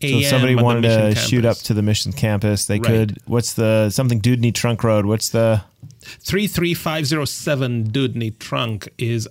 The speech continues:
Speaker 1: our address
Speaker 2: Yeah.
Speaker 1: at the Mission Campus. So if you know Mission at all, if you're on your way to the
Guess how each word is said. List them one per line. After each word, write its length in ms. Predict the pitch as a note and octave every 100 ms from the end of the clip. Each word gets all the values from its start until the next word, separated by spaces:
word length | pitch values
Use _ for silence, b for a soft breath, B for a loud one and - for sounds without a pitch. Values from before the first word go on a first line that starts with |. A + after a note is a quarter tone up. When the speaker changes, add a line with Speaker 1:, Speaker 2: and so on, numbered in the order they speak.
| -
Speaker 1:
our 400 | A2 A2 A2 A#2
address 680 | A#2 G2 A2 E3+ G3+ - -
Speaker 2:
Yeah. 80 | -
Speaker 1:
at 60 | A#2
the 60 | A2+
Mission 260 | A2+ A2
Campus. 460 | G#2+ D#3 E3+ F#3 F3
So 200 | F3+ F3+
if 180 | D#3 -
you 140 | G3+ A3+
know 320 | F#3 E3+ E3
Mission 340 | C#3+ C#3+ D#3+
at 100 | C#3
all, 320 | A#2+ C3+ D#3+ E3+
if 220 | C#3 -
you're 120 | C#3
on 120 | C#3+
your 260 | C3 C3 B2
way 240 | B2+ D3
to 120 | D#3+ C#3+
the 160 | A2+